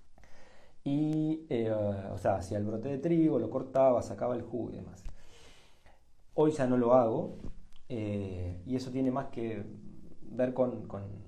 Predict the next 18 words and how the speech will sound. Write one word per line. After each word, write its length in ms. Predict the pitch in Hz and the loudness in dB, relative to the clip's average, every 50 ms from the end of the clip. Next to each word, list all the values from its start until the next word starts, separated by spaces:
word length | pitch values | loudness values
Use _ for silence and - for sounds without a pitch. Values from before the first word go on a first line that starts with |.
| - - - - - - | -16 -18 -20 -20 -16 -10
el 160 | - - 113 | -6 -2 -2
equilibrio 540 | 113 110 123 127 127 151 156 147 131 131 123 | -2 0 0 2 4 4 4 4 4 4 4
entre 260 | 117 113 113 110 107 | 2 2 -2 -2 -4
lo 120 | 107 107 104 | -4 -4 -4
que 100 | 104 104 | -4 -6
te 120 | 107 104 | -6 -4
lleva 220 | 104 120 131 131 | -2 0 4 4
a 20 | 127 | 4
hacer 180 | 127 - 127 | 2 2 -2
una 200 | 123 123 120 113 | -2 -2 -2 -2
cosa, 380 | - 131 135 147 - - 160 143 | -2 -2 -2 -2 -2 -4 -2 -2
¿no? 120 | 120 131 | -2 -2
Y 60 | 139 - | -2 -4
los, 140 | - - - | -4 -6 -8
por 180 | - - 104 | -8 -6 -6
ahí 60 | 104 104 | -4 -4
los 100 | 104 101 | -4 -2
beneficios 680 | 104 101 95 - - 113 - - 107 98 - - - | -4 -4 -4 -6 -8 -8 -8 -8 -8 -8 -8 -10 -12